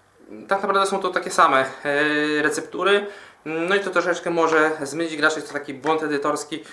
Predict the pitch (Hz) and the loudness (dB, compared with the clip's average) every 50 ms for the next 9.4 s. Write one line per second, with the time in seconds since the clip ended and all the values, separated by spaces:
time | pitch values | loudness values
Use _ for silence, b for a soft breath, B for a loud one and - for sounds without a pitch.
0 | B B B B B - 151 165 185 190 190 185 180 170 160 165 165 165 160 160 | B B B B B -6 0 4 4 6 6 4 4 4 4 6 6 6 4 2
1 | 156 147 156 156 151 - - 143 143 143 143 - - - 139 147 151 143 139 143 | -2 -4 -6 -6 -4 2 4 4 4 4 2 -2 -8 -6 -2 0 0 2 2 0
2 | 139 - 135 131 135 135 131 127 - 139 131 127 123 127 120 - B B B B | 0 -2 -2 -2 -2 -2 -2 -2 -2 -2 0 2 2 0 0 -2 B B B B
3 | B B B B - 127 127 127 127 123 - - - - 147 139 123 110 - - | B B B B -2 0 0 0 -2 -4 -6 -6 0 2 4 6 8 6 6 4
4 | - - - - - - - - - - - _ _ _ _ _ _ _ _ _ | 0 -8 -16 -20 -20 -20 -20 -20 -20 -20 -20 _ _ _ _ _ _ _ _ _
5 | - - - 131 131 131 131 131 131 135 131 - - 202 202 196 196 - - 196 | -12 -10 -6 -4 -2 -2 -2 -2 -2 -4 -4 -2 2 2 4 4 4 6 8 8
6 | 196 190 190 190 B B B B B B - 147 156 160 165 165 160 160 - 160 | 8 8 6 2 B B B B B B -12 -8 -6 -2 -2 -2 -2 -2 2 4
7 | 165 160 160 156 143 151 151 143 160 139 139 143 - - 135 127 120 110 107 117 | 4 4 4 4 4 2 2 2 0 -2 -2 -2 -2 -2 -2 -4 -4 -4 -6 -6
8 | - - 208 214 233 - 233 220 - - 220 214 214 214 - - - 208 208 - | -4 -4 -2 -2 -2 -2 -4 -4 -2 -2 -2 -2 0 0 0 2 2 0 0 0
9 | - 120 - - 131 147 - - | -2 -2 4 4 4 4 4 2